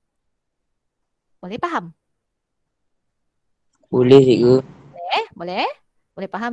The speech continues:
Speaker 1: ya. Sama juga kalau kamu, um, nak membina satu hubungan, uh, nak mengorat, kan, nak mengorat. Kamu ada ciri kamu nak mengorat, kamu nak, "Oh, dia ni baguslah. Oh, dia ada ciri-ciri yang saya nak." Okey, tapi adakah orang yang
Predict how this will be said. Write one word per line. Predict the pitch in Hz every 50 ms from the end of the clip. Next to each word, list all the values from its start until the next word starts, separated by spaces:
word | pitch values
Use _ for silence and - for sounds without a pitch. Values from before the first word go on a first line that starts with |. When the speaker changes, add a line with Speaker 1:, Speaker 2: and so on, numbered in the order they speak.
| 233
Speaker 1:
ya. | 254 370 - _ _
Sama | _ - 453 554 554 392
juga | 220 208 202 269 339
kalau | 302 - 277 254 254 254 269 269
kamu, | 269 - 285 262 262 269 285 285 269 -
um, | 226 220 226 220 - _ _ _ _
nak | - 226 269 240 226
membina | 247 233 214 202 285 302 330 370
satu | 370 - 302 254 - - 262
hubungan, | 214 233 202 185 196 180 180 214 311 403 427 _ _ _ _ _ _
uh, | - 190 185
nak | 233 302 - -
mengorat, | 294 294 302 285 269 247 208 208 - _ _ _ _ _ _ _
kan, | - 233 196 180
nak | 196 233 254 -
mengorat. | 269 269 254 233 208 196 226 - _
Kamu | - 247 269 403 403
ada | 311 - 294 - 392
ciri | 381 - 330 294 285 269
kamu | - 269 247 269 339
nak | 285 240 180
mengorat, | 208 220 226 240 247 208 -
kamu | - 233 240 233
nak, | 220 214 - 220
"Oh, | 254 285 262
dia | 196 220 226
ni | 233 254
baguslah. | 208 214 208 220 220 240 247 240 208 202 214 214 220 233 214 202 _ _ _ _ _ _ _ _ _ _ _ -
Oh, | - 285 294 262
dia | 220 202 247 247
ada | 226 262
ciri-ciri | 254 - 269 247 240 - - 254 240 262 240
yang | 214 214 -
saya | - 202 202 202
nak." | 190 170 - _ _ _ _ _ _ _ _ _ _ _ _ -
Okey, | - - 403 392
tapi | - 262 - - 392
adakah | 392 - - 269 247 370 381 - 359 - -
orang | 269 269 285 285
yang | 302 294 294